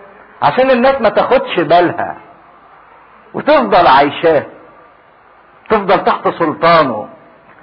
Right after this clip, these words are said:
لكن لما جه المسيح وابتدى يفضح عمل الشيطان وابتدى يفضح عمل الخطية في حياة الإنسان،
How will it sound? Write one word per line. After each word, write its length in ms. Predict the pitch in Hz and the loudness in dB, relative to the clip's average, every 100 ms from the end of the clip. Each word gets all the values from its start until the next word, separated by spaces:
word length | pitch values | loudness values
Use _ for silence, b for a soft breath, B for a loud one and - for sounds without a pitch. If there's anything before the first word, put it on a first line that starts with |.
| B B B B | B B B B
لكن 220 | 135 196 | -4 0
لما 200 | 190 202 | 0 0
جه 220 | 294 320 | 0 2
المسيح 420 | 302 262 - 285 226 | 2 0 0 -2 0
وابتدى 380 | 202 - 262 | -2 0 2
يفضح 720 | 202 202 254 185 175 143 147 185 | 2 2 0 0 0 4 2 4
عمل 220 | 220 160 | 2 0
الشيطان 840 | 143 - 127 151 147 131 123 120 - B B B | -2 -6 -2 2 2 0 -4 -10 -16 B B B
وابتدى 320 | 135 - 226 214 | -10 -4 0 2
يفضح 540 | 269 226 196 160 196 | 2 2 2 4 2
عمل 260 | 285 233 175 | 2 2 2
الخطية 540 | 151 147 135 202 160 | 0 -4 0 0 0
في 60 | 147 | 0
حياة 400 | 135 139 180 143 | 0 2 0 -2
الإنسان، 880 | 131 127 123 151 143 143 131 123 | -4 -8 -6 0 2 2 -2 -12